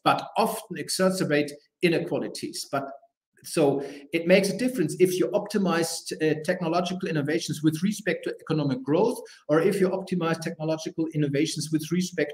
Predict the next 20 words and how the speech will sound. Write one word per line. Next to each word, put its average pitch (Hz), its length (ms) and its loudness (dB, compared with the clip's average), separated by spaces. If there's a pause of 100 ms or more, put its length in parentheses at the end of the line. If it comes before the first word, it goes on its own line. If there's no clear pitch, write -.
(140)
to 185 320 6
S 147 200 0
D 156 80 -2
Gs. - 580 -4 (640)
And 156 300 2
therefore, 196 340 6
they 165 540 2
end 202 220 2 (100)
the 170 60 -4
introduction 170 520 -4
with 151 140 -4
the, 135 280 2 (220)
um, 123 240 -4 (120)
with 131 180 -6
a 127 60 -4
sentence, 170 680 -4
"To 147 140 -2
meet 247 300 4
the 208 60 0
ambitious 214 520 -4